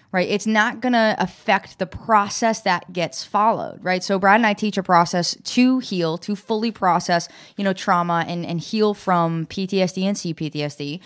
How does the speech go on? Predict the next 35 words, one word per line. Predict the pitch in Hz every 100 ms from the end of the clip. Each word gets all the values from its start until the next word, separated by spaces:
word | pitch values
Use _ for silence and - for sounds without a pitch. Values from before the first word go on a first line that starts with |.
| - -
And | - 220
we | 254
teach | 262 277 - -
basically | 196 240 302 302 285
four | - 262 262 262
basic | 185 208 220 - 196 -
tools | - 170 62 - - - - _
to | -
help | 202 208 -
people | 208 190
do | 185 190
that | 175 82
so | - 180
that | 175
they | 175
can | 165 175
get | 165 220 214 202
each | 277 - -
angle | 208 190 180
and | 180 175 175
make | 190 190
sure | - 240 254 160 156 156 - - -
that | 180 143
they | 185
get | 175 214
to | - 196
the | 190
root | 185
of | 175 165
whatever | 190 208 214 214
their | 190 185
trauma | 185 180 175
or | 170 165
traumas | - 156 156 151
is. | 113 98 - -